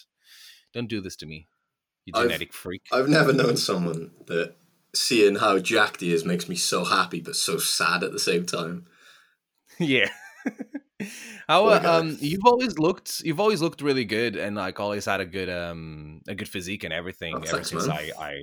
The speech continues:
Speaker 1: I met you and, and saw you. Is there, um, how long have you been doing it? How long, uh, have you, like, done gym and stuff? Were you doing it before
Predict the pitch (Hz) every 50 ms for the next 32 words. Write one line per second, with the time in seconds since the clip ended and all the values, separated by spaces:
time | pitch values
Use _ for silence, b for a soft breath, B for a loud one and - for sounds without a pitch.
0 | 71 67 - - 80 73 73 82 113 139 - - 87 85 85 82 67 82 80 -
1 | - 85 90 101 87 82 78 80 - B B B B B B 135 143 139 147 165
2 | 165 165 160 151 143 135 131 123 120 120 117 113 113 101 - 131 147 165 214 220
3 | 202 190 151 170 143 151 139 131 127 120 113 - - _ _ _ _ 110 98 127
4 | 139 208 226 165 107 92 95 117 123 127 131 131 131 127 120 113 92 - 117 110
5 | 104 104 98 104 101 - - 123 104 110 117 110 104 101 92 _ _ _ _ _
6 | 123 120 113 104 101 - _ - 113 107 104 95 107 120 135 135 131 - - 135
7 | 123 123 - - 127 135 131 131 117 101 127 127 131 123 120 117 - - 110 -
8 | - - - 92 95 110 127 139 143 143 147